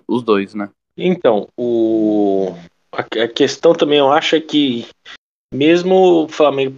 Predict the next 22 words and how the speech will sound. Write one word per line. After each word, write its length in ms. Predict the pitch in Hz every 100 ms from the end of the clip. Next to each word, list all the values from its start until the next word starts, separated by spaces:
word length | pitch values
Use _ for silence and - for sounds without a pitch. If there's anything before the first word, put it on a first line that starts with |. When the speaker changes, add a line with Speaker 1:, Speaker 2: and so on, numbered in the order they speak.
| _ -
Speaker 2:
tá 140 | 135
em 100 | 143
crise 640 | - 131 143 135 113 117
por 160 | 113 123
uma 160 | 120 110
questão 440 | 120 - - 110
mais, 600 | 110 113 110 - - -
é, 320 | 110 107 104 98
de 160 | 113
futebol 720 | 110 - 139 139 110 113 117 107
mesmo, 360 | 104 104 98
né? 160 | 107 123 - - - _ _ -
Ele, 320 | 117 147 151 135 -
ano, 220 | 131 175 180 170 139
ano 200 | 160 170
após 400 | - 151 120 139
ano, 160 | 156
ele 120 | 156
bate 440 | 131 120 127 131 127
a 40 |
receita, 560 | 120 117 - 123 135 151
é, 480 | 151 139 123 110